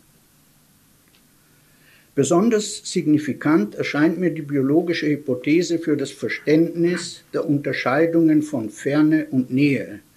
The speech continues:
die ich anfangs gemacht habe. Erst wenn man die Angst vor dem Tod als Kehrseite des Willens weiterzuleben sieht, wird verständlich, warum man diese Angst nicht aus der Ferne empfindet.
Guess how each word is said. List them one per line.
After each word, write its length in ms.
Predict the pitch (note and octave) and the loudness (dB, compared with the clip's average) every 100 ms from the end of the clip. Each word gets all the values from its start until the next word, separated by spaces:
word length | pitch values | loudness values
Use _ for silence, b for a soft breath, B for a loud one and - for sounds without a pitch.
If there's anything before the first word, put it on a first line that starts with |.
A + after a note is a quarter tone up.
| b b b b | b b b b
die 140 | C#3+ | -2
ich 160 | B2+ - | -2 0
anfangs 500 | C#3 C#3+ C#3 B2 - | -2 0 -2 -2 -4
gemacht 460 | A#2 A2 A2 - - | -6 -6 -10 -16 -18
habe. 320 | - - - - _ _ _ _ _ _ _ - b b b b b | -18 -20 -20 -20 _ _ _ _ _ _ _ -20 b b b b b
Erst 260 | D3 E3 D#3+ | -2 2 4
wenn 120 | F3 | 4
man 140 | G3+ | 4
die 200 | F3+ - | 2 2
Angst 320 | D#3+ A3 - - | 2 0 -2 -2
vor 180 | F3 | 0
dem 240 | D#3 C3 - | 2 2 4
Tod 280 | F3 F#3 - | 4 4 2
als 340 | C#3 - - | 0 -2 -4
Kehrseite 680 | - F3 G3 F3+ D#3+ D#3+ D3 | 2 4 4 6 4 4 0
des 260 | B2+ A#2+ A#2 | -2 -4 2
Willens 560 | D#3+ F#3 F3 - - _ b b b b _ | 4 4 2 -2 -12 _ b b b b _
weiterzuleben 960 | C3 C#3+ F#3+ E3+ - C3 A#2 B2 A#2+ A2 | 2 4 6 2 -2 -2 0 0 0 -6
sieht, 540 | A#2 D3 B3 - - - - b b b b b - | -2 0 -2 -4 -20 -20 -20 b b b b b 0
wird 220 | D3+ E3+ | 2 2
verständlich, 800 | D3 B2+ - C#3+ E3 E3+ G3 A3+ - - _ _ _ _ _ _ _ _ _ _ _ | 0 -2 2 4 4 4 0 -2 -8 -20 _ _ _ _ _ _ _ _ _ _ _
warum 320 | - B2+ C#3+ | 0 4 6
man 160 | A#3 G3 | 6 6
diese 320 | F#3 D#3 - | 2 0 2
Angst 380 | D3 G3+ G3 - | 2 2 0 2
nicht 240 | E3+ - | 2 4
aus 160 | E3 D#3+ | 0 0
der 120 | C#3+ | -2
Ferne 480 | - C3+ C3 G#2+ A2+ | 0 -2 0 -2 -6
empfindet. 640 | G2+ F2+ - G2 E2 - | -8 -8 -8 -8 -8 -16